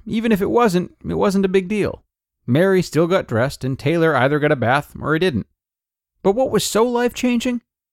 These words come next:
The relief from not arguing all the time was so immense that it was worth shutting up and letting the other be in charge. They continued the practice and got along much better,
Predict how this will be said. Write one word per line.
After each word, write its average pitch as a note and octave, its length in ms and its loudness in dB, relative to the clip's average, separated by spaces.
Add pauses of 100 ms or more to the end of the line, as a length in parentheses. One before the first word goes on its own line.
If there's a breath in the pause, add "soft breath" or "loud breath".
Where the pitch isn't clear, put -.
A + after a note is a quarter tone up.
(320)
The D3+ 100 4
relief F3 440 2
from A#2 260 0
not D3 280 2
arguing B2 440 2
all A2 160 4
the G#2 100 -4
time A#2 420 -2
was F#2+ 140 0
so G3 280 0
immense D#3 480 -2 (360)
that C3+ 120 2
it D3+ 40 2
was D3+ 220 0
worth F3 220 2
shutting F#3 360 -2
up F3+ 180 -6 (240)
and B2 140 -2
letting D3+ 280 0
the C#3 120 2
other D#3 420 0
be C#3 140 0
in E3 80 0
charge. - 500 -4 (880)
They C4+ 120 0
continued B3 500 2
the C3+ 60 2
practice G#2+ 500 0
and B2 120 -2
got C3+ 120 2
along B2 360 2
much A2+ 260 -2
better, D3 320 -6